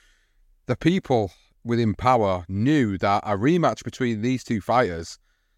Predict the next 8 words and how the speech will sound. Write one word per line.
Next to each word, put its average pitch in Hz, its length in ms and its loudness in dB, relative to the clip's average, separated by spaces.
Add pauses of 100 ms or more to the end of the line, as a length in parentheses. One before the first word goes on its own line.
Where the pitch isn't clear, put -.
(240)
would 113 340 -2 (460)
bring 123 320 2 (260)
probable 151 460 2
carnage, 120 640 0 (520)
but 143 120 2
it 127 80 -2
would 139 160 -2
also 135 560 0